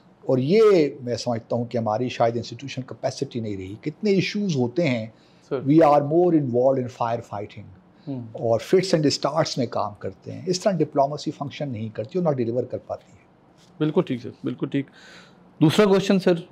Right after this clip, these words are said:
Speaker 2: इसी से जो इमर्ज होता है वो ये भी है कि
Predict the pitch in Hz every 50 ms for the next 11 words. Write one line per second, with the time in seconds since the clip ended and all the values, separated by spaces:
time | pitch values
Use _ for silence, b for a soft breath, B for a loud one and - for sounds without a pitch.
0 | - - 135 - 165 170 - 170 156 143 147 147 143 143 139 139 - 139 131 135
1 | 143 143 143 139 131 143 143 143 143 139 131 131 147 156 160 151 139 127 127 139
2 | 139 135 - 151 147 143 143 143 - -